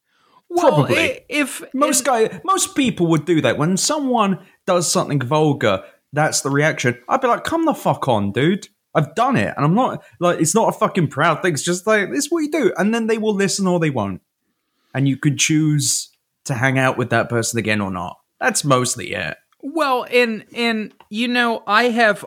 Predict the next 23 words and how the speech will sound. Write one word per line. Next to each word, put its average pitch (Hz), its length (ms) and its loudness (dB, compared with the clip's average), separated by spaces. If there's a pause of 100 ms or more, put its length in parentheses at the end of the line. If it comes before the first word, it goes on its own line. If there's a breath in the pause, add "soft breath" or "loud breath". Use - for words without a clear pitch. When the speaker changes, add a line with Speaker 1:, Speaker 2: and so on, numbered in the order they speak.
(100)
Speaker 1:
online 214 800 -2
and 180 220 -4
offline, 107 840 -2
I 165 220 0
have, 180 560 0 (100)
I 147 260 0
have 147 520 -2 (140)
said, 180 580 -2 (420)
I, 147 260 0 (120)
I 139 240 0
have 160 260 -2 (120)
interrupted 208 1000 2
people 139 580 0 (360 loud breath)
who 247 220 0
were 269 120 2
doing 185 500 -2
misogynist 151 760 0
things. 202 280 -2
And 175 120 -2
it's 196 240 -4
not, 247 480 0 (100)
uh, 147 500 2 (640 soft breath)
uh, 139 280 -2